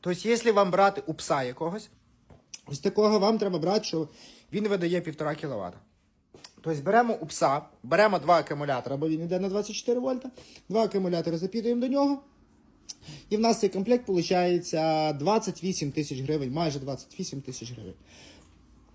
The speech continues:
Вставляємо його в розетку, сюди ми вставляємо прибор, який нам потрібно, і він автоматично, світло пропало, він бере заряд з акумулятора. Світло появилося, він заряджає цей акумулятор.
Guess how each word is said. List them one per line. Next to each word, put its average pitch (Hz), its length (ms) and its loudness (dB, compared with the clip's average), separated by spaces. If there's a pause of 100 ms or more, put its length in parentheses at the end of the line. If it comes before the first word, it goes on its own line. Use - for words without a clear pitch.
(680)
Вставляємо 208 640 2
його 151 200 2
в 139 40 0
розетку, 151 560 0 (400)
сюди 226 280 4
ми 156 80 6
вставляємо 143 640 0
прибор, 160 440 4
який 143 240 -2
нам 208 140 0
потрібно, 247 480 -6 (280)
і 302 200 2
він 254 160 2
автоматично, 185 640 -2
світло 247 360 -2
пропало, 233 460 2
він 143 160 -4
бере 156 240 4
заряд 139 240 0
з 131 40 -8
акумулятора. 120 560 -6
Світло 240 320 -4
появилося, 233 600 2
він 190 200 -2
заряджає 127 480 -2
цей 95 180 -14
акумулятор. 92 480 -20